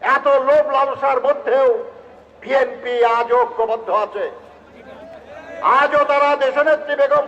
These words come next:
খালেদা জিয়া এবং দেশনায়ক তারেক রহমানের নেতৃত্বে ঐক্যবদ্ধ আছে। আমরা বলেছিলাম সরকারকে পদত্যাগ করতে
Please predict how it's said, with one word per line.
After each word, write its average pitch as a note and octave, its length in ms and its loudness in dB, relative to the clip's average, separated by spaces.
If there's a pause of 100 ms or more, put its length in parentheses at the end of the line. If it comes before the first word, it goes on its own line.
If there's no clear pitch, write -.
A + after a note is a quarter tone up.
খালেদা C#4+ 340 0
জিয়া C#4+ 280 0 (880)
এবং C#4+ 140 2 (120)
দেশনায়ক C4+ 560 0
তারেক C#4 300 2
রহমানের C4+ 520 0
নেতৃত্বে C4 540 0 (540)
ঐক্যবদ্ধ - 640 0 (160)
আছে। F#3 220 -4 (880)
আমরা D4 320 2
বলেছিলাম D#4 560 0 (140)
সরকারকে D4 500 0 (160)
পদত্যাগ D4+ 600 0 (100)
করতে C4+ 340 0